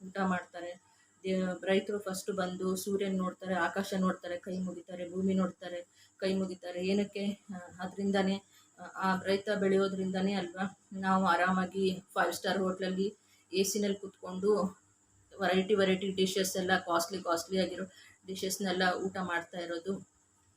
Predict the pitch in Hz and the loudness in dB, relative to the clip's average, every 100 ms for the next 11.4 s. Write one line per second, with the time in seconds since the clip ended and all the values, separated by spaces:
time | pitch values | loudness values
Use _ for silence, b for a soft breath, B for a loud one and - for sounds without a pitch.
0 | _ _ - 190 190 196 196 185 175 196 | _ _ -10 -4 -2 2 4 4 6 4
1 | 202 202 190 180 170 - B B - 180 | 4 2 2 2 0 -6 B B -14 -10
2 | 175 185 202 196 208 190 - 226 208 180 | -6 0 0 0 -2 -6 -4 0 0 -2
3 | - 180 180 185 190 190 202 202 196 180 | -8 -10 -6 0 0 2 2 4 4 4
4 | 185 190 190 185 180 185 196 190 190 185 | 4 4 4 4 2 2 4 4 4 0
5 | 185 B B _ 185 180 175 180 180 190 | -4 B B _ -10 -8 -6 -6 -2 -2
6 | 185 190 196 202 196 202 190 - 190 190 | 2 2 2 -2 0 2 0 2 2 2
7 | 196 196 196 175 - 190 185 208 185 190 | -2 0 -2 -4 -8 -8 0 2 2 -2
8 | 180 190 190 185 190 180 180 185 - 185 | -2 0 2 2 -2 -6 -4 -4 -6 -12
9 | 185 - 190 180 - 165 185 185 170 180 | -10 -2 -2 -2 -8 -12 -8 -8 -6 -2
10 | 180 196 185 185 202 - 190 185 - 185 | 4 4 2 -2 -8 -10 -10 -10 -10 -6
11 | 202 190 - | -4 -4 -10